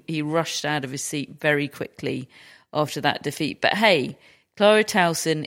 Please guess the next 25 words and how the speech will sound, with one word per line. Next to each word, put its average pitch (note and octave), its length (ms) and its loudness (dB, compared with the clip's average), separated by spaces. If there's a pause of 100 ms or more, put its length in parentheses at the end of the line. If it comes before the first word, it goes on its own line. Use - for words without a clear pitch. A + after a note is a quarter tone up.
is D#3+ 180 -2
extremely F3+ 1040 0
good. D#3+ 460 0 (380)
She's - 300 -4
fantastic - 880 -4
to E3 120 -6
watch. - 460 -2
The D#3 300 -4 (960)
ease G#3 440 4
with E3+ 200 -2
which E3 160 -4
she - 220 -4
produces E3+ 800 -4
that - 240 -2
breathtaking D#3+ 680 0
power D#3 500 0
is, C#3+ 380 -4 (540)
is E3 120 -2
something F3 460 0
to - 120 -4
behold. D#3+ 560 2
And D#3+ 200 -2
she E3 220 -4
now, F3+ 400 2
David, C#3 520 -4